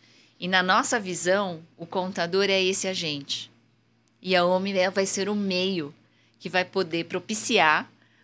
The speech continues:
com que esse contador faça essa transformação nas, eh, pequenas e médias empresas.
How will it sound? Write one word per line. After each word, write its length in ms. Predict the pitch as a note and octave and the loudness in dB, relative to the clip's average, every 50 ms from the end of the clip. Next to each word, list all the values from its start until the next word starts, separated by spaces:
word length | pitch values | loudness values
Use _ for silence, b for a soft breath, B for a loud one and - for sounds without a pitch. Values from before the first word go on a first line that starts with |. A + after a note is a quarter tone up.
| b b | b b
com 180 | _ - F#3+ F3+ | _ -10 -10 -8
que 220 | - - F#3 E3 | -8 -4 0 2
esse 260 | F3 G#3+ A#3+ - - | 2 2 2 0 -2
contador 640 | - - A#3 G#3+ G#3 G3 G3+ F3+ E3 E3 F3 F#3 G3+ | -2 -2 -4 -4 -2 -4 -4 -4 -2 -2 0 0 -2
faça 460 | G3+ - - - G3 F#3 G3+ G#3 - | -2 -4 0 2 2 2 2 0 -2
essa 180 | G#3 - - F#3+ | -2 -2 -2 -2
transformação 1040 | - - F#3 G3 F#3+ F#3+ - - G3 F3+ F3+ F3 E3+ E3+ - - E3 E3+ F3+ F#3 G3 b b b b b b b | -4 -6 -6 -4 -2 -2 -2 0 -2 -2 -2 -2 -2 -2 -2 -2 -2 -2 -4 -6 -10 b b b b b b b
nas, 540 | - E3+ E3 E3 E3 E3 E3 - - - - _ - | -2 0 2 2 2 2 0 -2 -4 -4 -8 _ -8
eh, 260 | - D3+ D#3 D#3 D#3 D#3 - | -4 -2 -2 -2 -2 -2 -4
pequenas 440 | - F3 - E3+ E3 E3+ E3+ E3 | -6 -4 -2 0 0 0 0 -2
e 60 | E3+ E3+ | -4 -4
médias 340 | E3 D#3 D#3 C#3+ D#3 D3 | -4 -4 -4 -4 -6 -6
empresas. 600 | E3 E3+ D#3+ D#3+ D#3 D3 C#3 C3 B2+ C3 B2 - | -6 -8 -8 -6 -6 -6 -6 -6 -8 -8 -10 -10